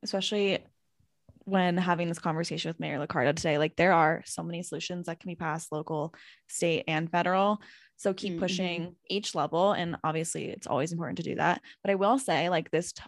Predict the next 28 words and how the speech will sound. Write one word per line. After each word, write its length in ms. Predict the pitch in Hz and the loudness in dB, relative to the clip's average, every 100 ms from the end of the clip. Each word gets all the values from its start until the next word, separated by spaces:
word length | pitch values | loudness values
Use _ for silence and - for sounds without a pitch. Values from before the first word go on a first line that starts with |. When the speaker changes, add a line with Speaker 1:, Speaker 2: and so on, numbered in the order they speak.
| - | -4
Speaker 1:
this 180 | 220 - | -4 -2
issue 340 | 170 - 190 | -2 2 2
really 260 | 170 170 175 | 2 0 0
is 440 | 160 139 156 170 | 0 0 -2 -2
one 300 | 160 156 165 | -2 -2 -2
where 180 | 175 - | -2 0
I 420 | 156 170 165 170 _ _ _ - | 0 0 -2 -4 _ _ _ -8
would 100 | 185 | -4
actually 420 | 147 160 - 185 | -4 -4 -6 -6
tell 180 | 170 156 | -4 -4
people, 260 | 175 180 185 | -2 0 2
like, 240 | 175 170 165 - | 2 -2 -10 2
do 200 | 175 170 | 4 4
focus 460 | 170 165 165 165 | 2 0 -2 -6
on 320 | - 156 151 - | -6 -6 -8 -4
federal, 520 | 160 156 160 165 190 - _ - _ _ - | -4 -2 -2 -4 -4 -10 _ -20 _ _ 2
Speaker 2:
I 140 | 175 | 4
Speaker 1:
um, 60 | 110 | 6
Speaker 2:
agree 120 | 143 | 4
with 100 | 175 | 6
that. 220 | 160 - | 6 6
Speaker 1:
electeds, 340 | 117 90 - - | 4 2 0 0
do 220 | 165 175 | 2 4
focus 360 | 185 175 185 | 2 2 0
on 180 | 156 151 | 0 0
the 60 | 170 | 0
Senate, 360 | 170 120 135 | 0 0 0
because 540 | - 170 170 165 170 | -2 -2 -2 -2 -4